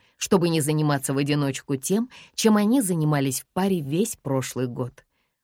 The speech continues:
В этом наверняка тоже ее вина, хотя, если она поступала стервозно, а он услужливо перестал попадаться ей на глаза,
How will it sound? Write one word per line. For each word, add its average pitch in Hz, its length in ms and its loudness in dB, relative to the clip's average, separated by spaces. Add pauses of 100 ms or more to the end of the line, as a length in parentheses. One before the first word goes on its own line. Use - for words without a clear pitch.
В 190 120 0
этом 302 280 0
наверняка 269 560 0
тоже 262 340 -2
ее 202 440 -2
вина, 127 380 -4 (360)
хотя, 202 640 -2 (760)
если 143 380 -2
она 139 340 -2
поступала 131 600 -4
стервозно, 127 840 -6 (400)
а 196 160 8
он 202 180 4
услужливо 170 800 2
перестал 147 600 -2
попадаться 139 720 -2
ей 123 120 -2
на 123 140 -4
глаза, 127 500 -4